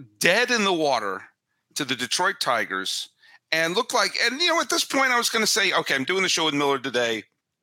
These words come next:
They went on, they took two out of three from Detroit. Four-game winning streak was snapped. Still, they're looking pretty good. And then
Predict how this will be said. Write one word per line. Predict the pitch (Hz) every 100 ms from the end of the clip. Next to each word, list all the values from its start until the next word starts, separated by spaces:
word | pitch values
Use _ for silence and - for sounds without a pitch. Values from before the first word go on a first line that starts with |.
| _ _ _ _ _ - -
They | 160
went | 185 220 214
on, | 190 175
they | 175 151
took | - -
two | 202 190
out | 170
of | -
three | 156 147
from | 135
Detroit. | - - 196 180 175 - _ _ -
Four-game | 185 196 - 165 151
winning | 165 147
streak | - 143 -
was | -
snapped. | - 175 170 - - - -
Still, | - 330 302
they're | 214
looking | 170 202 220 165
pretty | - 180 147
good. | 139 127 90 - _ _ _ _ _ 113
And | 113 104 98
then | 127 160 185 196 208 240